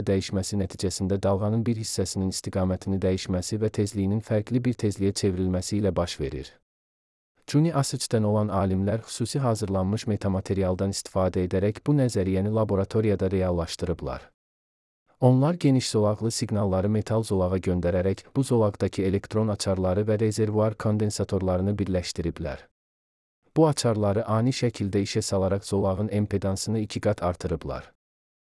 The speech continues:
Nəticədə siqnallar zaman əksini uğurla göstərən bir nüsxə daşımağa başlayıb. Bu tədqiqatın nəticələri Nature Physics jurnalında dərc olunub.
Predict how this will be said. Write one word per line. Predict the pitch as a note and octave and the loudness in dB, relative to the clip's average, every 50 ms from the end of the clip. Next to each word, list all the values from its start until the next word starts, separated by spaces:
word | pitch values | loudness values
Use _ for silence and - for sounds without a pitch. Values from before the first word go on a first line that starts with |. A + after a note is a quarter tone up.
| _ _ _ _ _ - | _ _ _ _ _ 2
Nəticədə | B2 A#2+ - - A#2+ - B2+ B2 E3+ | 2 2 2 0 0 0 2 2 2
siqnallar | E3 - - B2+ - A#2 G#2+ G#2+ G#2+ A2+ A#2+ B2+ | 0 0 -2 0 0 2 2 2 2 2 2 2
zaman | - B2 A2 G#2+ G#2+ G#2+ G#2+ F#2 G2+ | 2 2 2 4 4 2 2 0 -2
əksini | - - - A2+ G#2+ G#2+ G2+ | -4 -2 -2 0 0 2 2
uğurla | A2 A2 A2+ A#2 A#2 A2 | 2 2 2 2 2 0
göstərən | G2 - G2 - - - F#2+ F#2+ G2+ G#2+ G#2+ | 2 0 -2 -2 0 0 2 2 2 2 2
bir | A#2+ A#2+ A#2+ A2+ | 2 2 2 0
nüsxə | - - - G#2+ F#2+ | -2 0 0 2 2
daşımağa | G#2+ G2 - - G2+ F#2 F2+ F#2+ F2+ E2 | 2 0 0 0 0 0 2 2 2 0
başlayıb. | D#2+ D2+ - - - D#2+ - - - - _ _ _ _ _ _ _ _ _ _ _ _ _ _ _ _ _ - - | 0 -4 -4 -6 -6 -6 -6 -6 -10 -12 _ _ _ _ _ _ _ _ _ _ _ _ _ _ _ _ _ 0 0
Bu | D#3+ - | 0 2
tədqiqatın | - D3 C#3 - - A2+ - G#2 G2+ - - B2 B2+ | 4 2 2 2 -2 0 2 2 0 2 0 0 2
nəticələri | A#2+ A2 - - G2+ - G#2 F#2 F#2 F#2 F#2 G#2 A2 G#2+ G#2+ A2 | 2 0 0 -4 -2 0 2 2 2 2 2 2 0 0 0 -2
Nature | A2 G#2+ G#2 - - A2+ A2+ A2 | 0 0 0 -2 0 0 0 -2
Physics | - - A#2+ G#2+ - - B2 - - - A2 | -2 -2 -4 -4 -2 -2 -4 -6 -4 -6 -6
jurnalında | G#2 - A2 G#2+ G2+ F#2+ F#2 F#2 F#2 F#2 F#2 G2+ G2+ | -4 -2 0 0 0 2 2 2 0 0 0 0 0
dərc | - G#2+ G#2+ G#2 - - | 2 2 0 0 0 -2
olunub. | E2+ D#2+ D2+ C#2 C2+ C2 | -4 -2 -2 -4 -6 -10